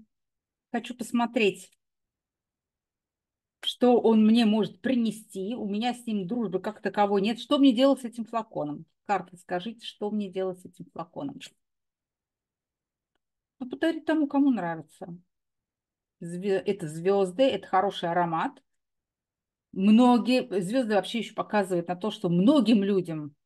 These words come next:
он нравится. То есть я могу осуществить чью-то мечту, потому что это еще карта мечты. Ради бога. Хорошо. А теперь давайте перейдем к аромату, тот, который у меня запакованный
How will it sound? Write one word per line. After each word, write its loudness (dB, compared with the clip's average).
он 0
нравится. 0
То -12
есть -12
я 0
могу 0
осуществить -6
чью-то -2
мечту, 0
потому -8
что -12
это -8
еще -10
карта -8
мечты. -6
Ради -10
бога. -10
Хорошо. -10
А -2
теперь 6
давайте 6
перейдем 4
к -6
аромату, 0
тот, -6
который -2
у -4
меня -2
запакованный -4